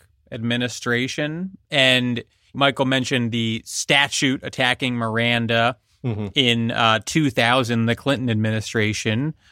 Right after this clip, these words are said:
Speaker 1: was pretty vocally opposed to that.
Speaker 2: Mm-hmm.
Speaker 1: So we're talking about a sort of reactionary project to attack Miranda. Guess whose side Barack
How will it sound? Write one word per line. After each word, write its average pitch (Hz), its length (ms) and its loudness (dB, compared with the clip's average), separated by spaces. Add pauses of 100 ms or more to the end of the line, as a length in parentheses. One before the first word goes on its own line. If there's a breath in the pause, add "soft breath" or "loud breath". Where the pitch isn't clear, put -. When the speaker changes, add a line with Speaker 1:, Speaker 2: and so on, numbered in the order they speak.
(160 soft breath)
Speaker 1:
was 113 160 -2
pretty 110 600 0 (360)
vocally 113 540 2
opposed 120 680 0
to 113 100 0
that. 107 500 0 (320 loud breath)
Speaker 2:
Mm-hmm. 104 280 -2 (280)
Speaker 1:
So 185 540 4 (160)
we're 147 160 2
talking 156 300 2
about 143 180 4
a 131 40 2
sort 127 160 0
of 107 140 0
reactionary 123 680 2 (260)
project 120 920 0
to 113 500 0
attack 117 480 -4
Miranda. 127 760 2 (640 soft breath)
Guess 180 240 -8
whose 190 220 -4
side 165 360 -2
Barack 131 360 -4